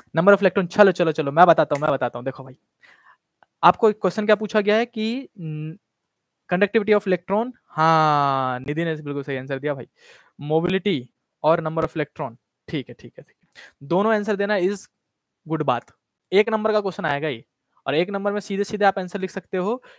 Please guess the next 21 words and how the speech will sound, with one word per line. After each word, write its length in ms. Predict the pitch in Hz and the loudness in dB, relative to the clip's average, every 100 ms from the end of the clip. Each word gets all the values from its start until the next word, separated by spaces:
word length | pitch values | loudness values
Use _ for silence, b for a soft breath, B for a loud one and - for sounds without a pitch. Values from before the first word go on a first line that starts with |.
| B - | B -8
कि 100 | 196 | -8
पहले 320 | - 170 202 | -2 0 0
बार, 140 | 214 | -2
देखो, 300 | 180 165 170 | -6 -6 -6
मोबिलिटी 380 | 147 165 190 185 | -2 -2 -2 -4
को 100 | 202 | -4
लेके 160 | 185 165 | -2 -2
जरूर 200 | 139 131 | -4 -6
लिखना, 300 | 123 123 123 _ _ | -10 -14 -20 _ _
क्योंकि 160 | 160 170 | -12 -10
मोबिलिटी 640 | 143 143 160 202 196 185 | -4 -4 -2 -4 -4 -6
जो 140 | 147 | -8
होता 240 | 131 127 120 | -10 -10 -10
है, 380 | 123 123 143 165 - | -8 -8 -8 -14 -16
मैं 120 | 127 | -14
दूसरे 240 | 127 - 120 | -14 -12 -14
पेन 140 | 117 | -14
लेता 220 | - - | -20 -20
हूँ, 60 | - | -20
रुक 100 | 147 | -20
जाओ, 180 | _ | _